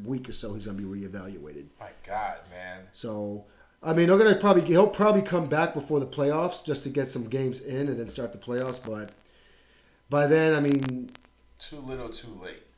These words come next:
Speaker 1: Yeah, because these guys
Speaker 2: What a shame for, for LeBron. What a shame. What a shame.
Speaker 1: You know he's been in the league ten years now?
Speaker 2: Yes, man. LeBron got him his, his, his, his championship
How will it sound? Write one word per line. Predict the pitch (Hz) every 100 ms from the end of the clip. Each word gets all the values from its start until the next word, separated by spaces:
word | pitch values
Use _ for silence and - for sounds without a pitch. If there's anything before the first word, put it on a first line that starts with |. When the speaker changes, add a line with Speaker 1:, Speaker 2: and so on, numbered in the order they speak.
| -
Speaker 1:
Yeah, | 131 123 113
because | 113 127 120
these | 151
guys | 139 139 131 131 123
Speaker 2:
What | -
a | -
shame | - 117 113 85 -
for, | - 95 90 87
for | 98
LeBron. | 90 - 90 78 90
What | 170
a | 117
shame. | - - 92 76 55 _ _ _ _ _ _
What | 104 139 -
a | 113
shame. | 107 - 76 -
Speaker 1:
You | -
know |
he's | 170
been | 180 185
in |
the | 135
league | 143 143
ten | 147 139
years | 120 143
now? | 165 180 185 160 _ _
Speaker 2:
Yes, | 110 98 - 78
man. | 73 71 73 _ _ -
LeBron | 90 101 98
got | 95 90
him | 90 87
his, | 87 82 -
his, | 87 85 80 _
his, | 82 80 85
his | 80
championship | - 98 87 80 76 76 76